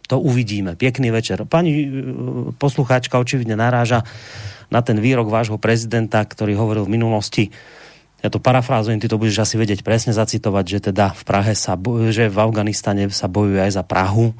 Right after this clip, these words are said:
Tak ona to vidí ako nadčasové, že konečne ten výrok jeho pochopila a teda poklona prezidentovi. Tak, Vlčko, môžeš zareagovať, ak chceš.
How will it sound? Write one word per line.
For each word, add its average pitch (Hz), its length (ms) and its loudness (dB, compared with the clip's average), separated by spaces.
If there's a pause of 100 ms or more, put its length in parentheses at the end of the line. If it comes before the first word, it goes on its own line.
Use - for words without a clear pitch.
(580)
Tak 120 160 0
ona 147 240 4
to 123 80 -2
vidí 117 320 0
ako 110 320 -2
nadčasové, 117 960 2 (240)
že 98 160 -6
konečne 120 480 0
ten 101 160 0
výrok 104 320 0
jeho 90 160 -6
pochopila 104 560 0 (640)
a 92 180 -2
teda 95 460 0 (480)
poklona 113 400 2
prezidentovi. 92 800 0 (160)
Tak, 87 240 -6
Vlčko, 87 320 -6
môžeš 85 240 -2
zareagovať, 85 480 -2
ak - 160 -4
chceš. - 180 0